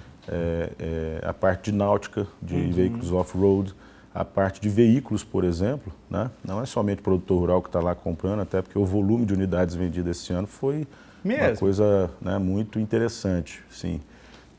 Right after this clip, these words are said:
Speaker 1: É, dados, é, é, nos mostram que mais de quinhentos veículos foram comercializados lá dentro.
Speaker 2: Meu
Speaker 1: Veículos
Speaker 2: Deus!
Speaker 1: leves, né?
Speaker 2: Aham.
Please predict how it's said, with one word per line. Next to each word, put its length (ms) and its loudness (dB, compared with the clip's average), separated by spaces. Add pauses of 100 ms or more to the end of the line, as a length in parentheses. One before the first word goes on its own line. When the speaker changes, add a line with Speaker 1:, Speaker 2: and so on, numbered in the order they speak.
Speaker 1:
É, 200 -4
dados, 540 2 (160)
é, 360 -2
é, 40 0
nos 180 0
mostram 460 0
que 100 -10
mais 220 0
de 60 -10
quinhentos 300 -4
veículos 420 -2
foram 280 -2
comercializados 800 -2
lá 140 -4
dentro. 320 -8 (100)
Speaker 2:
Meu 200 0
Speaker 1:
Veículos 340 0
Speaker 2:
Deus! 220 0
Speaker 1:
leves, 500 6
né? 160 -2 (100)
Speaker 2:
Aham. 400 -4